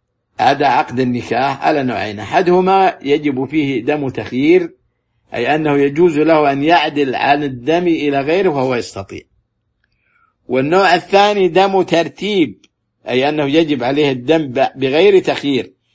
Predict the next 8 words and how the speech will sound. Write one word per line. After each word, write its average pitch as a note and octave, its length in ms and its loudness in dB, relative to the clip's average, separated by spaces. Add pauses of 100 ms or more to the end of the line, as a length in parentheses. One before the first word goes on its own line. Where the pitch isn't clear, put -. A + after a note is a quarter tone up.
(200)
فلا C#3+ 260 2
يعدل A#2+ 460 -4
عنه A#2+ 480 -6 (600)
إلى A#2+ 340 0
غيره، C3+ 800 0 (1300)
وهو، B2+ 480 2 (1500)
آه، A2+ 380 -4
يستطيع A#2+ 920 -2